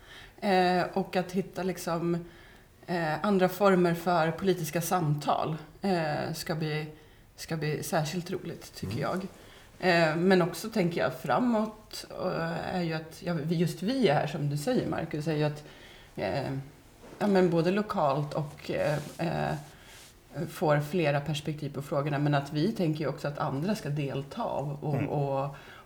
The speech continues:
Speaker 1: och, och vara med i samtalet i, framöver. Att vi bjuder in personer.
Speaker 2: Precis, så man är ju fjäska en del för att få vara med. Så är det.
Speaker 3: <laughs> Ja, ja.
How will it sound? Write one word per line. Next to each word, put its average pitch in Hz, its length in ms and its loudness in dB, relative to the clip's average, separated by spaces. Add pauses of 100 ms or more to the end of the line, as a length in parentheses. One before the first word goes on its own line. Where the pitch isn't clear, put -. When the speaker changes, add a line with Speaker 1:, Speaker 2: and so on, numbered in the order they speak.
Speaker 1:
och, 139 520 -2
och 147 100 0
vara 147 100 2
med 135 260 0
i 143 40 -2
samtalet 147 680 -6
i, 143 220 -6 (200)
framöver. 156 560 -4 (220)
Att 147 180 -6
vi 151 40 -2
bjuder 139 300 -4
in 160 280 -2 (240)
personer. - 420 -6 (420)
Speaker 2:
Precis, - 340 -2
så - 100 -10
man 95 160 -2
är 95 40 2
ju 95 100 0
fjäska 98 320 -4
en 131 60 -8
del 80 180 -2
för - 200 -4
att 73 60 -6
få 85 120 -2
vara 76 140 0
med. 107 120 -6 (380)
Så 185 120 2
är 185 40 6 (160)
det. 147 60 4
Speaker 3:
<laughs> - 0 -
Ja, 156 400 10
ja. 147 80 2